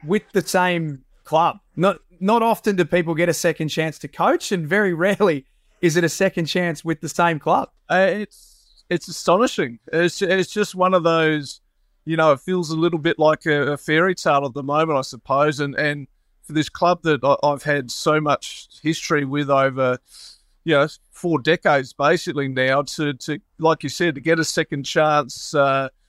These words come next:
Speaker 2: i-, is amazing because it didn't end that well the last time. I still had a year to go on my contract and was given my marching orders. And, and obviously it's a completely different club now as far as, you know, ownership and, and personnel. And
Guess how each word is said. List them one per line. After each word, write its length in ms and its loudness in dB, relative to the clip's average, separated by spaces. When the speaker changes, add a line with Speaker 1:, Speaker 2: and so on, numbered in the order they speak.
Speaker 2:
i-, 40 0
is 300 2
amazing 480 2
because 260 -8
it 120 -4
didn't 180 0
end 180 0
that 140 2
well 200 4
the 100 0
last 380 0
time. 360 2
I 200 2
still 280 -4
had 120 2
a 40 0
year 200 2
to 100 -2
go 140 4
on 60 0
my 120 -2
contract 640 0
and 220 -4
was 120 -10
given 220 -4
my 120 2
marching 460 0
orders. 420 0
And, 200 -2
and 100 4
obviously 320 2
it's 120 -8
a 40 -20
completely 300 0
different 300 -10
club 260 0
now 240 2
as 100 -2
far 360 0
as, 280 -10
you 100 -4
know, 180 4
ownership 540 -2
and, 160 -14
and 180 -14
personnel. 800 0
And 180 -4